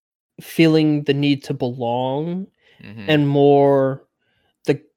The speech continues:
Speaker 1: Emperor controlling mages by limiting what they can do through legality.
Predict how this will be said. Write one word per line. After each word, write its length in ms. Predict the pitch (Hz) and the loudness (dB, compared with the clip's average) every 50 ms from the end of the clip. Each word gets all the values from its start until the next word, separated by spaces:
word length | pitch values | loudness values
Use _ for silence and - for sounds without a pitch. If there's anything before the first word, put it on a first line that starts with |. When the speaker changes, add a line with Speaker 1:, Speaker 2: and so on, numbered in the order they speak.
| _ _ _ - _ _ _ | _ _ _ -20 _ _ _
Speaker 1:
Emperor 840 | 156 170 185 185 170 - 180 170 156 147 139 131 127 123 127 139 - _ _ | 2 2 2 2 2 2 2 2 2 2 0 0 -2 -4 -6 -8 -12 _ _
controlling 840 | - - 143 - - - - 175 170 175 175 160 160 151 147 139 135 135 | -18 -16 -14 -14 -14 -8 -2 2 2 4 4 4 2 2 2 0 -2 0
mages 960 | 143 147 147 143 139 127 - 131 120 113 92 73 - 165 - - - - - _ _ _ _ _ _ _ _ _ _ _ _ _ _ _ _ _ | 2 2 2 2 0 -2 -6 -8 -8 -8 -10 -12 -16 -18 -20 -18 -20 -20 -20 _ _ _ _ _ _ _ _ _ _ _ _ _ _ _ _ _
by 300 | - 156 139 165 151 143 | -12 -4 -2 0 0 2
limiting 720 | 143 139 143 147 151 151 147 151 151 143 147 143 139 135 131 | 0 0 -2 0 2 2 4 4 4 4 2 0 0 -2 -4
what 260 | 139 139 131 127 - | -2 -2 -2 -2 -2
they 100 | - 139 | -2 -4
can 280 | 131 - 135 127 123 127 | -2 -4 -8 -10 -10 -8
do 480 | 131 123 120 117 117 117 107 73 - - - _ _ _ _ _ _ _ _ _ _ _ | -8 -6 -6 -6 -6 -8 -10 -12 -16 -18 -20 _ _ _ _ _ _ _ _ _ _ _
through 280 | - - 147 131 127 | -10 -6 -6 -6 -4
legality. 880 | 123 123 127 123 120 120 117 113 113 110 92 60 58 - 73 - - | -6 -4 -4 -4 -4 -4 -4 -4 -4 -6 -6 -8 -12 -14 -16 -18 -20